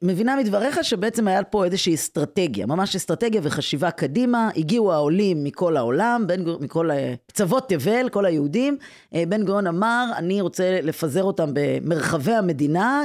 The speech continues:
כדי לתפוס את השטח במרכאות או לא במרכאות, ממש בצורה, אה, ל-, ל-, לייצר ריבונות באמצעות התיישבות",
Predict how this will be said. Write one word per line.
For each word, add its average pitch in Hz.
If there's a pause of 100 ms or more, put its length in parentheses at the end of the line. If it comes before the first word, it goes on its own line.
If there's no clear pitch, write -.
כדי 202 (380)
לתפוס 196
את 214
השטח 233
במרכאות 175
או 120
לא 156
במרכאות, 175 (300)
ממש 196
בצורה, 175
אה, 143
ל-, 151 (100)
ל-, 151
לייצר 160
ריבונות 208
באמצעות 156
התיישבות", 165